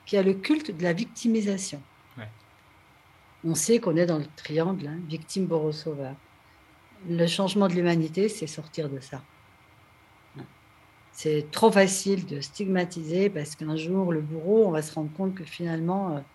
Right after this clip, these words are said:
Speaker 1: il peut devenir, euh, la victime et puis il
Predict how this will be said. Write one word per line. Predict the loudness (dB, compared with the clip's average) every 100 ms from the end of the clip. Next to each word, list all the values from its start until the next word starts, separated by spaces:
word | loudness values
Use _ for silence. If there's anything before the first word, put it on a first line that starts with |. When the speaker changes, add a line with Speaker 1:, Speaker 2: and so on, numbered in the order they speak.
| _ _ _ -8
Speaker 1:
il | -8
peut | -6 -6 -4
devenir, | -2 -2 2 4 4 2
euh, | -2 0
la | 2
victime | 2 2 -2 4 4 4
et |
puis | 0 -6
il | -6